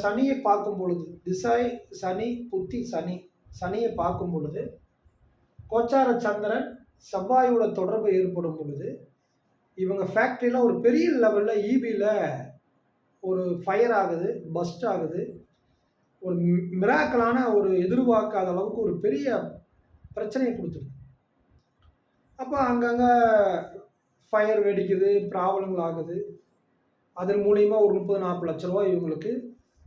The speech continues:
தண்ட செலவுகள் அங்க ஏற்படுது. ஆறு எட்டா இருக்கிறதுனால, சனி சந்திரனுடன் தொடர்பு கொள்றதுனால, இவங்களுடைய லேபர் வந்து கோர்ட்ல வந்து கேஸ் போடுறாங்க.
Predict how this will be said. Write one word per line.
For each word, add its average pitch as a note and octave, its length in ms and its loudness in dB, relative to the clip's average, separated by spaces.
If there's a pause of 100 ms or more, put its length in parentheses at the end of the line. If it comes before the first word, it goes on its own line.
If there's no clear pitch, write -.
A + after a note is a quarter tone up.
(180)
தண்ட E3+ 300 -4
செலவுகள் F3+ 360 -2
அங்க F3+ 360 -4
ஏற்படுது. D#3+ 440 -10 (2500)
ஆறு C4+ 480 6
எட்டா A#3 300 2
இருக்கிறதுனால, G#3 720 2 (360)
சனி A#3 360 -4
சந்திரனுடன் B3 760 2
தொடர்பு G3+ 360 2
கொள்றதுனால, E3 720 -2 (760)
இவங்களுடைய G#3 460 2
லேபர் A#3 540 6
வந்து G3+ 280 4 (840)
கோர்ட்ல A#3 420 4
வந்து F#3+ 380 0
கேஸ் A#3 360 0
போடுறாங்க. D3 340 -4